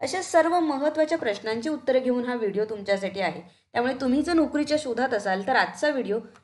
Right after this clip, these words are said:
शेवटपर्यंत नक्की बघा, म्हणजे या दिलेल्या पदांसाठी अप्लाय करायचं की नाही ही महत्त्वपूर्ण माहिती जी आहे तुम्हाला इथे बघायला मिळेल. आणि तुम्ही जर ह्या पदांसाठी एलिजिबल नसाल तर आपल्या चॅनलवरती नोकरीविषयक माहितीचे व्हिडिओ अपलोड केलेले आहेत,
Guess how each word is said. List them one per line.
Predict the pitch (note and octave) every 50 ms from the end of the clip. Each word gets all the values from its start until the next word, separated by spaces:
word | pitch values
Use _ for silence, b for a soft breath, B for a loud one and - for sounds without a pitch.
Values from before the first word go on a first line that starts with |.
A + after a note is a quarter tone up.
| _ _ _ -
शेवटपर्यंत | D#4 D4 D4+ E4+ E4+ - - G4 G4 G4 F#4+ G4 F#4
नक्की | D#4+ C4+ - - C4
बघा, | A#3+ A#3+ A3 G#3 G#3+ A3
म्हणजे | A3+ A3 A3 A3 B3+
या | C4+ C#4 C#4+
दिलेल्या | C4 A#3+ A#3 G#3 G#3+ A3+ A#3+ C#4+
पदांसाठी | - - B3+ G3+ F#3 F#3 G3 A3 - C#4 C#4+ D#4 F#4
अप्लाय | F4 C4 - - A3+ A3+ A#3
करायचं | A#3 A3+ F#3+ F3 F3 E3+ F3 F#3+
की | F#3+ G3 C4
नाही | C4 A3+ F#3 F#3+ F#3+ F#3+ F#3+ B B B B B E4
ही | E4+
महत्त्वपूर्ण | D#4+ D4+ D4+ C#4+ C#4 E4 E4+ E4+ F4+ F#4+ F#4 F4+ F4 E4+ E4
माहिती | E4+ D#4 C#4+ A#3+ A3+ F3+ G3 F#3+ - D4 D4
जी | C#4+
आहे | C#4 B3 B3 A3+
तुम्हाला | A3+ G#3+ F#3+ F3 E3 E3
इथे | E3 E3+ - -
बघायला | D4 C4+ G#3+ F#3+ E3+ D#3+ D3+
मिळेल. | D3 C#3 C#3 C#3 - - _ _ _ _ _ _ _ _ _ _ _ _ _ _ _ -
आणि | - A3+ B3+ B3 B3+
तुम्ही | C4 B3 B3+ D4+
जर | D4+ E4 E4
ह्या | E4+ E4+ E4
पदांसाठी | E4 - A#3+ G#3+ G#3 G#3 A3 A3 B3+ B3+ E4+ E4+ D#4+
एलिजिबल | C#4 C#4 - B3+ B3+ B3 B3+ B3 A#3+
नसाल | A#3+ A#3+ A#3+ A#3+ A#3+ B3 A#3+
तर | C4+ A#3+
आपल्या | G3 - - - B3 D4
चॅनलवरती | D4+ C#4 B3 A#3 A3+ A3+ A3 A3 A3 - B3+ B3+
नोकरीविषयक | A#3+ G#3+ G3+ G3+ B3 C4+ C#4+ D4+ D4+ - E4+ E4+ D#4+
माहितीचे | C4+ A#3 A3+ A3+ A3+ A#3 C4 C4 D#4
व्हिडिओ | D4 C#4+ C4+ C4+ C4+
अपलोड | B3 B3+ B3+ A3+ A3 G#3+ A3
केलेले | - G#3+ G3 F3+ F#3 F#3+ G3+
आहेत, | G3+ F#3+ F#3 F#3